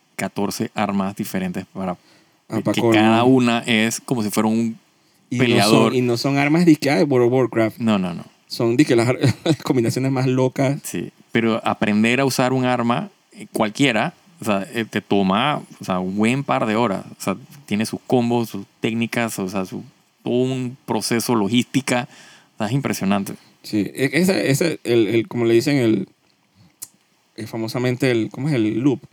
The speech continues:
Speaker 1: Ujú.
Speaker 2: de gameplay es, dizque, batalla, eh, craftea, colecciona,
Speaker 1: Sí.
Speaker 2: eh, mejora.
Speaker 1: Ujú.
Speaker 2: Entonces, pues, de repente la próxima pelea y que te va a ir mejor.
Speaker 1: Exacto. O sea, esa es la esperanza.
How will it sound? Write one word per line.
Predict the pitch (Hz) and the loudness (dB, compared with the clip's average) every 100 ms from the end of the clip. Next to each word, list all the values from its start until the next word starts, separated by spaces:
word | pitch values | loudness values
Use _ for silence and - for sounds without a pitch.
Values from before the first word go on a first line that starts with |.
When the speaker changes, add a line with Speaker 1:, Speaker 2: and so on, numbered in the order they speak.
| - | -6
Speaker 1:
Ujú. | 110 104 127 | -2 -2 -2
Speaker 2:
de | - 110 | -4 -4
gameplay | 123 120 127 127 | -4 -4 0 0
es, | 127 | 2
dizque, | 143 - 117 | 0 0 -2
batalla, | 117 117 139 147 147 151 202 _ _ _ _ _ _ _ _ _ | 0 0 2 6 6 4 0 _ _ _ _ _ _ _ _ _
eh, | 110 113 104 | -2 -2 0
craftea, | 113 113 - 143 143 139 175 _ _ _ _ _ _ - | -2 0 4 6 6 2 -2 _ _ _ _ _ _ -6
colecciona, | 127 120 113 - 135 135 139 156 - _ _ - | 0 0 0 -2 0 2 2 0 -6 _ _ -8
Speaker 1:
Sí. | 101 85 78 - | -6 -6 -6 0
Speaker 2:
eh, | 120 | 2
mejora. | 110 120 139 160 135 139 165 _ - | 2 2 6 6 4 0 -6 _ -6
Speaker 1:
Ujú. | 113 98 123 | -4 -4 -4
Speaker 2:
Entonces, | 127 117 123 160 - | -6 -4 0 0 2
pues, | 135 | 4
de | 117 | 4
repente | 117 123 143 | 2 0 0
la | - | 0
próxima | 120 151 135 | 0 0 2
pelea | 113 113 123 | 2 2 4
y | 135 | 2
que | 120 | 2
te | 123 | 2
va | 113 | 4
a | |
ir | 123 | 2
mejor. | 127 135 127 131 _ _ _ - | 2 0 0 -4 _ _ _ -8
Speaker 1:
Exacto. | 110 95 80 - _ | -4 -4 -6 -12 _
O | - | -4
sea, | 110 | -2
esa | 135 | 0
es | |
la | 120 | 0
esperanza. | - 92 95 - | 0 0 -2 -4